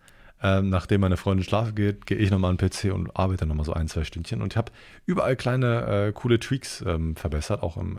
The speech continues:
äh, in meinem Shop. Ich hab viele Sachen so ein bisschen angetweakt. Ähm, falls ihr da nicht mehr länger drauf gewesen seid, seid ihr wahrscheinlich jetzt schon längst drauf gewesen, nachdem <laughs> dieser ganze Headshop-Kram,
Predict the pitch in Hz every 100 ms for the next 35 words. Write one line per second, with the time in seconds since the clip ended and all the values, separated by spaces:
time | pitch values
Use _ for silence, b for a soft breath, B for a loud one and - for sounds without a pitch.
0 | - 101 - - 90 82 - 113 - -
1 | - 90 90 92 90 - 87 - - 110
2 | - 104 110 110 101 101 - B B B
3 | B 92 87 87 90 101 101 98 85 90
4 | 90 92 95 - 95 95 - 82 87 87
5 | 90 92 87 87 85 87 - _ - 87
6 | 85 85 82 90 82 87 - 82 90 -
7 | 90 - 85 87 90 85 - 90 90 B
8 | B - - 95 90 90 - 80 - 87
9 | - 87 90